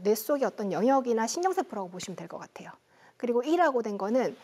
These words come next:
서로 다른 맥락이라고 보시면 됩니다. 이 맥락이 뭐냐면 뭐 숙제를 할 때, 운동을 할 때, 사람들하고 놀 때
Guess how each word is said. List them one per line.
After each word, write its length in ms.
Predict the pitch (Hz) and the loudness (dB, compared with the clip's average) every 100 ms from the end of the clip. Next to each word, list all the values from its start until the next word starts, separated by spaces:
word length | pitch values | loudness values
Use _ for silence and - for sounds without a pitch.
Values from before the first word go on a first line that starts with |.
| - | -18
서로 300 | - 320 320 | 0 4 4
다른 280 | 294 202 208 | 4 0 -2
맥락이라고 680 | 180 208 277 277 202 160 170 | -2 0 2 0 -2 -6 -10
보시면 340 | 185 175 185 160 | -12 -10 -10 -14
됩니다. 400 | - - 185 - - | -16 -14 -16 -14 -8
이 100 | 220 | -2
맥락이 440 | 202 240 262 240 | 0 2 2 2
뭐냐면 460 | 185 190 196 233 202 | -2 -6 -4 -4 -4
뭐 180 | 170 180 | -8 -12
숙제를 420 | 294 - 339 262 | -12 2 2 2
할 120 | 196 | -6
때, 220 | - 240 | -4 -2
운동을 400 | 262 208 226 226 | -2 0 0 0
할 120 | 180 180 | -4 -8
때, 140 | - 277 | -4 -4
사람들하고 500 | 285 269 233 202 185 | -2 -4 -2 -4 -4
놀 180 | 175 196 - | -4 -6 -2
때 140 | 190 | -4